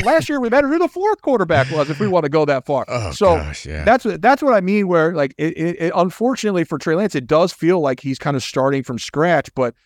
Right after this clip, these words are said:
Speaker 1: I will say one thing I think, I think he, you can tell that the, the release is a little quicker. It's a little tighter. It's more compact. He, you know, I think he's gotten his point, his mechanics back to where they want him. So I think he's in a good spot. And the other thing is, is it doesn't hurt him to have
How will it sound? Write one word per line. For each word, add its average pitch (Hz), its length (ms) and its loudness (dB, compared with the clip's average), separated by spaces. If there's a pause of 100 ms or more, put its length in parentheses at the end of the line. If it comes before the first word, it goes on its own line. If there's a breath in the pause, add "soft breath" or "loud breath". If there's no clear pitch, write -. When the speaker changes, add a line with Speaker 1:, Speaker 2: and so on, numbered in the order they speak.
(180)
Speaker 1:
I 135 100 0
will 160 300 0
say 240 320 2
one 131 220 0
thing 185 200 0
I 151 80 2
think, 160 280 -4
I 120 120 0
think 135 240 -2
he, 123 320 -4
you 117 180 -2
can 117 160 -2
tell 151 300 0
that 127 220 -2
the, 113 180 -6
the 101 320 -6
release 113 400 0
is 151 80 -2
a 160 60 -6
little 180 160 0
quicker. 175 400 -2 (200)
It's - 100 -18
a 131 40 2
little 139 220 0
tighter. 143 360 0
It's 123 120 -6
more 135 160 -4
compact. 135 500 -4
He, 123 140 -2
you 131 160 -4
know, 123 200 -2 (300)
I - 60 -8
think 165 180 -2
he's 139 220 -2
gotten 139 320 0
his 139 160 2
point, 139 360 -4
his 127 120 -4
mechanics 135 440 -2
back 131 240 -2
to - 80 -10
where 127 140 2
they 113 80 0
want 135 220 0
him. 117 60 -2
So 123 120 -4
I 117 60 -2
think 175 160 -6
he's 147 160 -2
in 143 80 0
a 120 60 -4
good 131 220 -2
spot. 131 460 -4 (360)
And 151 120 0
the 214 80 4
other 339 120 2
thing 226 180 -2
is, 202 180 -2
is 208 160 -6 (320)
it 123 80 -10
doesn't 160 300 0
hurt 160 180 0
him 165 80 -2
to 160 80 -2
have 147 220 0